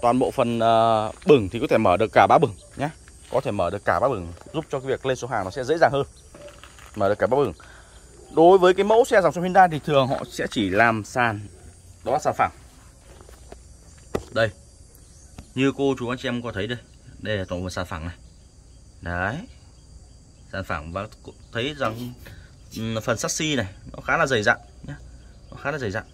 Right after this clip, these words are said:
Sàn phẳng. Trên cái lớp sàn này thì cũng đã được lót thêm một cái lớp sàn tôn rồi.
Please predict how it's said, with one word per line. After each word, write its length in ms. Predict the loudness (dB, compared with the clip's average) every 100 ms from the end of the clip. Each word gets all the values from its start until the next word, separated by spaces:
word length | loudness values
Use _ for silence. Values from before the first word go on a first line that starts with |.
| -20 -20 -20 -20 -20 -20 -20 -20 -20 -20 -20 -20 -20 -20 -20 -20 -12
Sàn 220 | -4 -2
phẳng. 220 | 0 -2 -4 -16 -20 -20 -20 -20 0
Trên 200 | 4 6
cái 60 | 4
lớp 100 | 4
sàn 120 | 4
này 140 | 2 2
thì 120 | -2
cũng 120 | 2
đã 100 | 2
được 140 | 4
lót 160 | 4 2 0 0
thêm 180 | 0
một 60 | 2
cái 100 | 0
lớp 100 | 2
sàn 200 | 2 4
tôn 240 | 6 6
rồi. 120 | 6